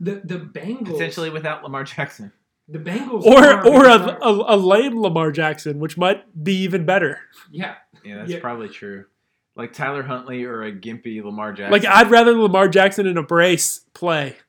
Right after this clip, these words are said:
Speaker 2: Yeah,
Speaker 3: against the
Speaker 2: that's
Speaker 3: Packers
Speaker 2: actually a good
Speaker 3: than
Speaker 2: point.
Speaker 1: An
Speaker 3: like,
Speaker 1: immobile Lamar Jackson is the worst quarterback in the N F L.
Speaker 3: Potent-, like, potentially. Because, like, you
Speaker 1: Starting quarterback.
Speaker 3: like,
Speaker 1: Starting
Speaker 3: you
Speaker 1: quarterback.
Speaker 3: and Lamar, like,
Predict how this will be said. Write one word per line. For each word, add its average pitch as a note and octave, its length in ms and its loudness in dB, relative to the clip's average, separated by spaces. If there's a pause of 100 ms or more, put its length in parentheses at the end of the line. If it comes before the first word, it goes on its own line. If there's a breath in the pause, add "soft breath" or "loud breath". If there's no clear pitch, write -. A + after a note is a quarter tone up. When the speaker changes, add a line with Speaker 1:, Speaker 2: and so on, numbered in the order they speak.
(120)
Speaker 2:
Yeah, F#3 100 -10
Speaker 3:
against D#3 240 -4
the D3+ 80 -10
Speaker 2:
that's D3+ 240 0
Speaker 3:
Packers C3+ 300 -8
Speaker 2:
actually - 20 -18
a - 40 -16
good D#3 100 -6 (160)
Speaker 3:
than - 20 -14
Speaker 2:
point. D3 160 -16 (800)
Speaker 1:
An D3+ 200 -12
Speaker 3:
like, D#3+ 80 -2
Speaker 1:
immobile D#3+ 320 -8
Lamar D3 240 -10
Jackson C3 460 -18
is B2 240 -20
the A#2+ 100 -20
worst A#2 240 -18
quarterback A#2 380 -20
in A2+ 60 -20
the A2 80 -20
N A2 60 -20
F G#2+ 120 -20
L. - 160 -20 (1120 loud breath)
Speaker 3:
Potent-, F#3+ 440 0
like, G3+ 280 2
potentially. A3 440 -2 (720 loud breath)
Because, B3 380 2
like, A#3 220 0
you G3+ 160 -2
Speaker 1:
Starting F3 300 -6
quarterback. - 340 -16
Speaker 3:
like, G#3+ 140 6
Speaker 1:
Starting B3 220 6
Speaker 3:
you C4 60 -8
Speaker 1:
quarterback. - 240 -20 (540)
Speaker 3:
and A3+ 180 2
Lamar, G#3 360 2
like, F#3+ 280 0